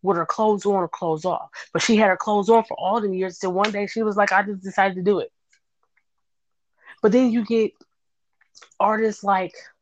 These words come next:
Cardi B, Megan Thee Stallion.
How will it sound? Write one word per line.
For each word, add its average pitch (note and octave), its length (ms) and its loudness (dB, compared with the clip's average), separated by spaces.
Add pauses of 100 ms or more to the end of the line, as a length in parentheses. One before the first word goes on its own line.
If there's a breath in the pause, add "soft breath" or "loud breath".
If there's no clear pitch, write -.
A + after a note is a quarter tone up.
(840 soft breath)
Cardi G3+ 380 0
B, F3 280 -8 (1700)
Megan G3+ 380 4
Thee F#3+ 60 0
Stallion. F3 540 -4